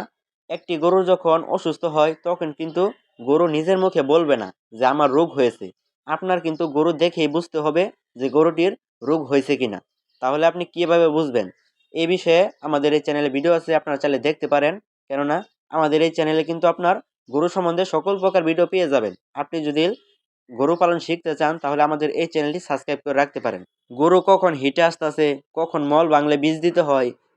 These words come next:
কত ঘন্টা পরে বীজ দিতে হয়, তো গরু পানি কতটুকু খায়, কিভাবে খায়, তো এই সম্বন্ধে কিন্তু আপনি আমাদের এই চ্যানেলে ভিডিও পেয়ে যাবেন। তো আমাদের এই চ্যানেলটি সাবস্ক্রাইব করে রাখতে পারেন, আপনার উপকারে আসতে পারে।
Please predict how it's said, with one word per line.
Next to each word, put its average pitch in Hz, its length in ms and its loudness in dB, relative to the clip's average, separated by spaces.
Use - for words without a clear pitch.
কত 170 220 0
ঘন্টা 156 240 2
পরে 156 180 4
বীজ 160 200 0
দিতে 165 220 2
হয়, 135 300 2
তো 139 140 -2
গরু 156 260 4
পানি 175 280 0
কতটুকু 160 440 -2
খায়, 135 300 2
কিভাবে 151 340 0
খায়, 135 300 0
তো 156 100 -4
এই 185 160 0
সম্বন্ধে 196 340 -2
কিন্তু 180 280 -4
আপনি 196 260 -2
আমাদের 165 360 0
এই 175 180 0
চ্যানেলে 170 300 0
ভিডিও 165 280 0
পেয়ে 185 240 2
যাবেন। 107 240 -2
তো - 40 -4
আমাদের 156 320 2
এই 151 180 0
চ্যানেলটি 160 340 0
সাবস্ক্রাইব 143 380 -4
করে 143 160 -2
রাখতে 147 240 0
পারেন, 113 280 -2
আপনার 156 280 -2
উপকারে 175 360 0
আসতে 175 220 -2
পারে। 117 200 -2